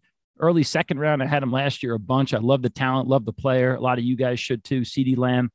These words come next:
wide receiver thirteen last year. We know no, no more Amari Cooper. He's gone. Listen, people are thinking he should be a lock for the top ten. Definitely stepping into that wide receiver one role.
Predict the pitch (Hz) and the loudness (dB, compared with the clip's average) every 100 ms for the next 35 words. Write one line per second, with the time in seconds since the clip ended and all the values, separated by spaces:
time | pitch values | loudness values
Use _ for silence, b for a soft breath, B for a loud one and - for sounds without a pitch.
0 | _ _ _ _ _ _ 185 277 302 254 | _ _ _ _ _ _ -6 -4 -2 0
1 | 247 - 214 - 214 170 127 120 - 123 | 0 2 0 0 -2 0 0 -2 -4 -2
2 | 135 156 143 147 143 - 156 180 170 151 | 0 0 2 2 2 -2 0 0 0 0
3 | 156 151 - 156 135 120 143 127 135 131 | 0 0 0 -2 0 -4 -4 -4 -4 -2
4 | 131 - _ _ _ _ _ - 131 131 | -6 -10 _ _ _ _ _ -10 -4 -2
5 | 117 135 139 135 127 143 139 151 127 - | -2 -2 0 0 0 -2 0 0 0 -2
6 | 131 131 120 123 139 - 120 - 139 - | -2 0 2 2 0 -2 -4 0 -2 -2
7 | - 139 151 135 _ _ _ - 135 - | -4 -2 -4 -8 _ _ _ -2 -2 -2
8 | 131 117 143 131 139 127 127 123 120 127 | -4 -2 -4 0 0 2 4 2 2 0
9 | 127 - 123 117 135 139 135 135 131 | -2 -2 0 0 -2 0 0 2 0